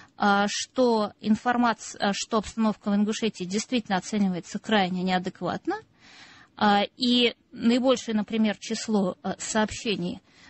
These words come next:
а, связано с убийствами русских, хотя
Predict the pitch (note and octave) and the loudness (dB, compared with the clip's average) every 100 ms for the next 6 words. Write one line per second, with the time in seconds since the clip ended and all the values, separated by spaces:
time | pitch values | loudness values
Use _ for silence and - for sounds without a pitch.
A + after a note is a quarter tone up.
0 | - F#3 F3 - A#3 G#3 F#3 F3+ - G#3 | -6 -4 -4 2 2 2 -4 -10 -8 -2
1 | G#3 - F#3+ F#3 B3 G4 - A4 - - | -2 -2 -4 -2 0 -2 -6 -8 -10 -16
2 | _ _ _ - - _ - B3+ - C#4 | _ _ _ -20 -20 _ 0 0 2 0
3 | A3+ | 0